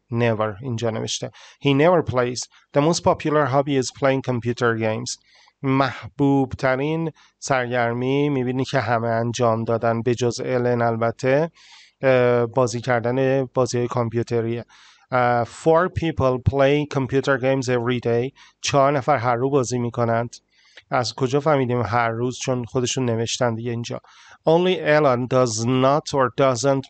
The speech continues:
play computer games. فقط الن بازی نمی‌کنه بازی کامپیوتری رو.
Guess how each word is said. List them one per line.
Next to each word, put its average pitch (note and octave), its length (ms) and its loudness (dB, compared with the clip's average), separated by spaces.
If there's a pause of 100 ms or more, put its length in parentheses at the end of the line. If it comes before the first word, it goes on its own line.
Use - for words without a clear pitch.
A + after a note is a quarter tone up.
(120)
play B2+ 420 2 (140)
computer A#2+ 500 0
games. A#2+ 380 0
فقط B2+ 300 0
الن B2 260 0
بازی C3 260 0
نمی‌کنه B2 420 -2
بازی A#2+ 320 -2
کامپیوتری A#2 640 0
رو. A#2 140 -4